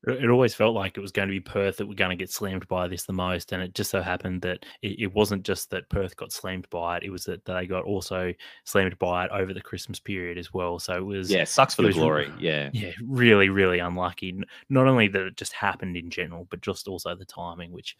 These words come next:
Speaker 1: I guess was really unfortunate too.
Speaker 2: Yeah, they've, they've had a tougher run than, than most teams, other than Wellington, who we were
Speaker 1: Y-
Speaker 2: also mentioning last week as well. Like, those two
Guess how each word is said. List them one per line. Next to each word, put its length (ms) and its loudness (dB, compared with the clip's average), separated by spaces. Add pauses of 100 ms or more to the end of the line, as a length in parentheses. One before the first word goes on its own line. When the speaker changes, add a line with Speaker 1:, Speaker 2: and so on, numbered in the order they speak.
(320)
Speaker 1:
I 40 -10
guess 180 -10
was 140 -14
really 180 -6
unfortunate 640 -14
too. 200 -16 (760)
Speaker 2:
Yeah, 220 -18 (280)
they've, 240 2
they've 160 6
had 120 8
a 60 4
tougher 300 -2
run 220 0
than, 240 -10
than 180 -8
most 240 -10
teams, 320 -14
other 220 -8
than 200 -12
Wellington, 460 -10
who 160 -12
we 140 -10
were 100 -14
Speaker 1:
Y- 80 -10
Speaker 2:
also 220 -18
mentioning 580 -16
last 340 -8
week 160 -8
as 120 -14
well. 160 0
Like, 200 -4
those 220 2
two 220 -6